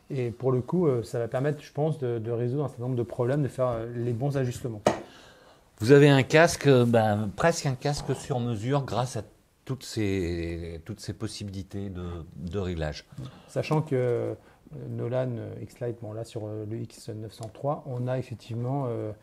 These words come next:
Speaker 1: euh, trois tailles de calotte.
Speaker 2: Sur le neuf cent trois, il y a trois tailles de calotte. Vous avez <clears throat> deux systèmes possibles de rétention, soit la double D,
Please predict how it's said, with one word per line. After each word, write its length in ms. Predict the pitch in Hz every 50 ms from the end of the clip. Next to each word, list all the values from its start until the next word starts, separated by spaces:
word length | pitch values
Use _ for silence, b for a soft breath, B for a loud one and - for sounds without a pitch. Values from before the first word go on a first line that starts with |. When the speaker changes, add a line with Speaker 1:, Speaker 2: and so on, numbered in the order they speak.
| b b b b b _ -
Speaker 1:
euh, 60 | 113 107 -
trois 180 | - - 139 131
tailles 140 | 127 139 127
de 80 | 123 117
calotte. 360 | - 123 127 156 156 - - - _ _ _ _ _ _ _ _ -
Speaker 2:
Sur 260 | - - - - 135
le 100 | 131 135
neuf 160 | 135 135 131
cent 200 | - - 139 127
trois, 260 | - - - 110 104
il 80 | 92 85
y 60 | 85 85
a 80 | 78
trois 260 | - - - - 110 -
tailles 180 | - 107 107 101
de 100 | 90 90
calotte. 560 | 87 - 98 90 98 123 165 160 - - - 120 - - - - _ -
Vous 400 | 104 90 98 123 151 170 151 151
avez 440 | 147 131 120 117 110 107 104 104 104 B B B B B _ _ _ _ _
<clears throat> 60 | - 165 180 - - - - - - - _ _ _ _ _ _ _ _ _ b b b b b b b b b b b b b b b b b b _
deux 220 | - 92 101 156 160
systèmes 640 | 160 - 151 143 - - - - 147 147 151 - - - - -
possibles 400 | 135 127 127 - - 147 127 117
de 80 | 113
rétention, 720 | 113 104 120 113 - 110 110 104 - - - 90 85 - - -
soit 640 | - - - - - - 151 156 160 156 147 - - - _ - - - -
la 300 | - 92 95 95 85 85 80
double 520 | 76 80 85 85 104 104 92 92 98 87
D, 280 | 85 110 156 190 -